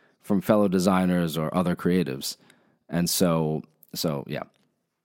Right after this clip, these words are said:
that's the perfect, um, example of this. So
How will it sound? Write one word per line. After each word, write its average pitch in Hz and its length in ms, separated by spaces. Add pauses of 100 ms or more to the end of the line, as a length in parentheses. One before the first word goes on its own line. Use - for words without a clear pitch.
(260)
that's - 180
the 104 80
perfect, 92 540
um, 76 460 (600)
example 90 460
of 71 120
this. 69 180
So 90 320